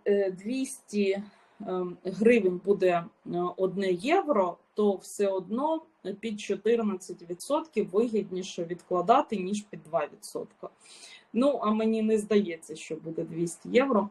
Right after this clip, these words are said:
Ну, дивіться, я всіх своїх клієнтів консультую все ж таки таким чином, щоб сімдесят відсотків своїх, е, накопичень вони відкладали у гривні,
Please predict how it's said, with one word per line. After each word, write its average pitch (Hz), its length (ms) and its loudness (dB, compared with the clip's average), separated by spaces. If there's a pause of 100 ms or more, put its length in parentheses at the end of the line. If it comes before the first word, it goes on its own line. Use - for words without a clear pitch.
Ну, 226 100 4
дивіться, 185 580 0 (460)
я 262 380 4
всіх 240 280 -4
своїх 226 380 -2
клієнтів 277 540 -4
консультую 220 600 0
все 214 220 -6
ж 208 140 -8
таки 208 240 -4
таким 208 360 0
чином, 311 420 0
щоб 196 680 0
сімдесят 233 680 0 (100)
відсотків 185 600 -6
своїх, 202 400 -2 (100)
е, 175 160 -8
накопичень 202 720 -6
вони 185 180 -12
відкладали 180 880 -2
у 202 100 -2
гривні, 180 640 -6